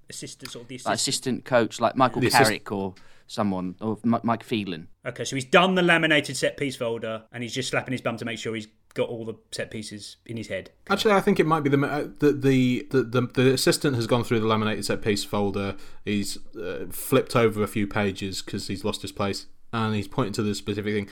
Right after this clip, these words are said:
Speaker 3: And then the manager comes in and slaps the bum, I think.
Speaker 1: Oh, oh yes. <laughs> Hey, yeah, g-, go on, son.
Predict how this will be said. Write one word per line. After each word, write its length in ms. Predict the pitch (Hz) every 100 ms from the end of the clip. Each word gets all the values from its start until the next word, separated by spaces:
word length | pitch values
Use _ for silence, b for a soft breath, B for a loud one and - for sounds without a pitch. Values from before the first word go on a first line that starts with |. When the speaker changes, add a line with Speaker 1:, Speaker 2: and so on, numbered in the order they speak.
| B B
Speaker 3:
And 180 | 139 120
then 240 | 139 151
the 80 | 139
manager 380 | 131 139 131 120
comes 280 | - 110 101
in 120 | 101
and 100 | 98
slaps 240 | 101 -
the 80 | -
bum, 260 | 98 85 87
I 100 | 95
think. 160 | 127
Speaker 1:
Oh, 600 | 123 131 135 139 143 143 165
oh 80 | 170
yes. 380 | 196 170 -
<laughs> 40 | -
Hey, 180 | 202 - B B
yeah, 220 | 185 214 214
g-, 260 | 202 185
go 280 | 160 196 180
on, 220 | 156 151
son. 440 | 135 135 104 98